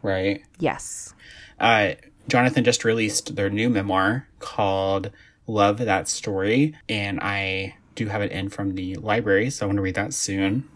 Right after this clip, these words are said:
Speaker 1: Um, I read their first memoir, Over the Top, which talks about, like, trauma, talks about addiction, H I V, uh, mental health, like, all these things. Um, and I really, that's one of my favorite memoirs. So,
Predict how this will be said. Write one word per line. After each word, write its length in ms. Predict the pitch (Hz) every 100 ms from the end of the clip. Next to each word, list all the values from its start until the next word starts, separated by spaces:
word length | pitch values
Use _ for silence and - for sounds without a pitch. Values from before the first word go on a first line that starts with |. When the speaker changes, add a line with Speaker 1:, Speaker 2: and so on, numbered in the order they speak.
| -
Speaker 1:
Um, 300 | 101 98 92 -
I 180 | 98
read 540 | 104 104 101 95 101 135
their 160 | 98
first 720 | 98 - 101 95 - - - - _
memoir, 500 | 98 95 92 92 101 -
Over 220 | 120 110
the 120 | 104
Top, 360 | 101 107 98 - - - - - - _
which 220 | 110 -
talks 280 | - 113 104
about, 420 | 92 95 95 98
like, 380 | 101 92 90 - _
trauma, 580 | - - 123 117 110 113
talks 200 | - -
about 260 | 95 - - _ -
addiction, 580 | 107 104 110 - 107 101 98
H 160 | 98
I 80 | 98
V, 560 | 95 101 95 98 95 - - - _ _
uh, 260 | - 95 92
mental 300 | 95 98 95
health, 400 | - 101 95 90
like, 140 | 98 98
all 220 | 98 101
these 200 | 95 95
things. 440 | 101 95 95 - - _ - -
Um, 280 | 101 95 -
and 80 | 104
I 60 |
really, 400 | 104 110 113 101 - -
that's 180 | 104 131
one 60 |
of 40 | 107
my 60 |
favorite 200 | - 104
memoirs. 380 | 92 80 53 -
So, 440 | - - 82 80